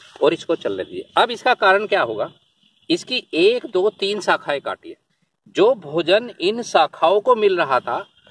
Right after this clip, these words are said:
वो इस शाखा को मिलेगा, और ये शाखा बहुत तेजी से बढ़ेगी। तो जब हम सितंबर पन्द्रह के बाद, पन्द्रह से तीस के बीच में जब इसकी पहली कटिंग करेंगे,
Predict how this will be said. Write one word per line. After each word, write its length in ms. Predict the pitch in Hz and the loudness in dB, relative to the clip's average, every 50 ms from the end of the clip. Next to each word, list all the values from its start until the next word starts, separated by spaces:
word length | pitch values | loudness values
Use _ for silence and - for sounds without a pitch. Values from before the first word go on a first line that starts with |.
| - _ _ _ _ | -20 _ _ _ _
वो 220 | 131 156 202 233 - _ - | 2 4 4 4 2 _ -4
इस 200 | 180 220 208 - | -4 -4 -4 -2
शाखा 360 | - 226 214 214 - - 226 233 | 2 4 4 4 4 0 -2 0
को 160 | 220 247 233 | 2 0 0
मिलेगा, 400 | 220 208 175 139 131 120 127 160 | 2 0 0 0 0 0 0 0
और 260 | 180 - - 180 196 | -2 0 0 0 0
ये 160 | 208 233 240 208 | 2 0 -2 -2
शाखा 340 | - - 180 151 - 196 | 0 0 0 0 0 -2
बहुत 240 | 190 143 123 151 151 | -4 -2 -2 -4 -4
तेजी 280 | - - 123 104 95 95 | -2 -4 -6 -6 -6 -10
से 120 | - - | -12 -12
बढ़ेगी। 1300 | 90 - - - _ _ _ _ _ _ _ _ _ _ _ _ _ _ _ _ _ _ _ _ _ - _ _ _ _ | -16 -16 -18 -20 _ _ _ _ _ _ _ _ _ _ _ _ _ _ _ _ _ _ _ _ _ -20 _ _ _ _
तो 100 | - 190 | 0 0
जब 300 | 156 127 156 208 254 269 262 | 2 2 2 2 4 4 2
हम 360 | - 175 202 220 240 262 254 | 2 2 0 0 0 -4 -8
सितंबर 960 | - - - - 165 - _ _ - 202 214 220 220 233 240 240 233 233 240 220 190 _ - _ _ _ - | -8 -6 -4 -4 -4 -4 _ _ -4 -4 -4 -2 2 4 4 4 4 2 -2 -6 -8 _ -20 _ _ _ -2
पन्द्रह 320 | 147 143 160 202 226 240 | 0 0 2 2 2 0
के 140 | 220 240 226 | 0 -4 -6
बाद, 400 | 170 147 147 139 131 117 - - _ _ _ _ _ _ _ _ _ _ _ _ _ - | 0 2 4 4 4 2 0 -10 _ _ _ _ _ _ _ _ _ _ _ _ _ -4
पन्द्रह 260 | 135 156 170 190 208 | -2 -2 0 -2 -2
से 160 | 196 - 208 | -2 -2 -4
तीस 300 | - _ - 185 196 - - | -4 _ -4 -4 -4 -2 -2
के 100 | 208 185 | -2 -2
बीच 260 | 160 170 160 147 - | 0 0 -2 -2 -4
में 240 | 143 151 170 175 143 | -4 -4 -4 -4 -4
जब 220 | 120 147 190 196 | -4 -4 -4 -4
इसकी 600 | 202 - 160 147 - - _ _ - 190 196 190 190 - | -6 -6 -6 -8 -8 -12 _ _ -6 -2 -2 -2 -4 -4
पहली 380 | - - 131 - 143 147 180 202 | -4 -6 -6 -4 -2 -2 -2 -2
कटिंग 380 | 185 - 165 - - 160 156 151 | 0 -2 -2 -2 -2 -4 -2 -2
करेंगे, 360 | 147 127 113 98 80 92 | -4 -6 -6 -8 -12 -16